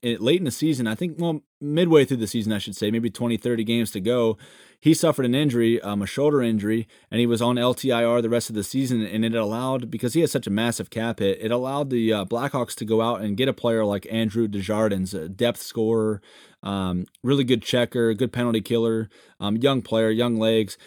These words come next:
They added Kimmo Timonen, a longtime Philadelphia Flyers defenseman who was in search of a Stanley Cup, but it was a very, very solid defenseman for a long time, added some veteran, uh, leadership to that team, and Antoine Vermette, uh, one of the best face-off men of his time,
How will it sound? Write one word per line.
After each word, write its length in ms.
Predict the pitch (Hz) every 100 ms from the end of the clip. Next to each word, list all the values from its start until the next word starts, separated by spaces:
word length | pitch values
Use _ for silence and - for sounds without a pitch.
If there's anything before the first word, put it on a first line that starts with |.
| - -
They 100 | 127
added 320 | 135 127 107
Kimmo 320 | - 139 123
Timonen, 460 | 110 143 139 139 131
a 40 |
longtime 500 | 113 123 123 135 127
Philadelphia 460 | 120 127 123 113 117
Flyers 400 | - 117 120 107
defenseman 520 | 101 117 120 - 120
who 80 | 113
was 120 | 107
in 80 | 110
search 280 | 120 120 113
of 100 | 98
a 220 | 104 98
Stanley 320 | - 123 113
Cup, 260 | 95 117 117
but 140 | 110
it 20 |
was 140 | 104 98
a 60 |
very, 360 | 95 104 127 123
very 260 | 113 117
solid 380 | 107 - 113 113
defenseman 420 | 107 - 113 123
for 120 | 110 107
a 80 |
long 240 | 98 101 110
time, 320 | 113 107 110
added 280 | 101 113 104
some 140 | 107
veteran, 460 | 98 113 117 113 113
uh, 180 | 110 107
leadership 400 | 120 117 135 -
to 80 |
that 180 | 113 117
team, 300 | - 127 123 - - - -
and 160 | 143 147
Antoine 400 | 147 143 151 143
Vermette, 380 | 131 139 147 - _ _
uh, 160 | 117 110
one 200 | 110 131
of 40 |
the 60 | 117
best 380 | 98 120 120 -
face-off 420 | 120 120 123 110
men 160 | 120 117
of 60 |
his 160 | 107 -
time, 420 | 123 120 117 117